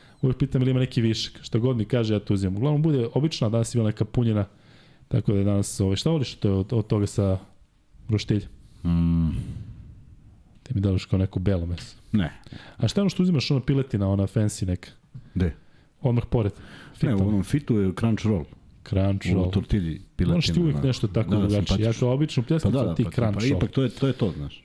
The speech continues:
Speaker 1: Jeste. <laughs> I eto, to je to za početak, ljudi. Evo i Marija je tu. Marija, nije ti bilo neko vreme.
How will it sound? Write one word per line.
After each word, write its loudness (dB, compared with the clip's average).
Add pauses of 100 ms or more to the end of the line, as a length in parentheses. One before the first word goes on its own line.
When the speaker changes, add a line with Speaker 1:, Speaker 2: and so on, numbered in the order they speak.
Speaker 1:
Jeste. -2 (840)
<laughs> -14
I 2
eto, 0
to 0
je 2
to 0
za 2
početak, -2
ljudi. 2
Evo 2
i 2
Marija 2
je 2
tu. 0
Marija, 2
nije 0
ti -2
bilo 2
neko 0
vreme. 0